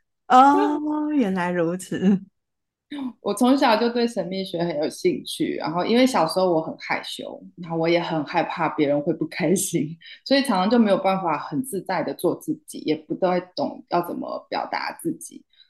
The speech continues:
Speaker 2: 所以我那时候就很喜欢研究那种很有系统性，然后可以了解自己的学问。像小时候我就会看什么星座啊、八字啊、生命灵数啊等等的。那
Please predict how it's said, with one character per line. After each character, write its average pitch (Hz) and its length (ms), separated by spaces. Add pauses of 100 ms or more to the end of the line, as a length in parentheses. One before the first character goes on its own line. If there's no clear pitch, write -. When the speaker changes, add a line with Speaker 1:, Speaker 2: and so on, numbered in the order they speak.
(120)
Speaker 2:
所 233 120
以 240 40
我 226 100
那 214 140
时 214 80
候 208 40
就 208 120
很 180 200
喜 165 200
欢 175 220
研 151 200
究 170 120
那 165 140
种 - 340 (260)
很 196 160
有 170 100
系 214 220
统 - 260
性， 156 340
然 - 100
后 170 140
可 190 160
以 190 60
了 151 220
解 156 180
自 - 180
己 - 140
的 156 160
学 - 340
问。 156 200 (380)
像 208 100
小 190 180
时 202 100
候 190 80
我 160 80
就 175 160
会 180 160
看 175 360
什 160 60
么 - 380 (340)
星 202 260
座 202 320
啊、 151 440
八 175 260 (160)
字 180 180
啊、 156 240
生 180 280
命 180 180
灵 151 180
数 160 220
啊 98 220
等 - 260
等 - 100 (140)
的。 - 180 (280)
那 269 120